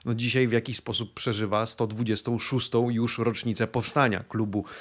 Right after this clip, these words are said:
z Turynu. W związku z tym trochę symbolicznie się zrobiło, ale abstrahując od tego, e, oczywiście to był też dobry moment, żeby już powiedzieć sobie: „Hej, albo w lewo, albo w prawo przybijamy piątkę, współpracujemy”. Więc witamy cię, Hubert, na pokładzie. Trochę o Hubercie.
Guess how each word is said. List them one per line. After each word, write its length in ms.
z 140
Turynu. 420
W 60
związku 380
z 80
tym 200
trochę 300
symbolicznie 640
się 160
zrobiło, 400
ale 160
abstrahując 680
od 180
tego, 340
e, 220
oczywiście 800
to 100
był 300
też 360
dobry 220
moment, 340
żeby 280
już 160
powiedzieć 380
sobie: 220
„Hej, 320
albo 380
w 60
lewo, 280
albo 180
w 80
prawo 300
przybijamy 460
piątkę, 320
współpracujemy”. 800
Więc 160
witamy 340
cię, 80
Hubert, 320
na 80
pokładzie. 320
Trochę 280
o 80
Hubercie. 560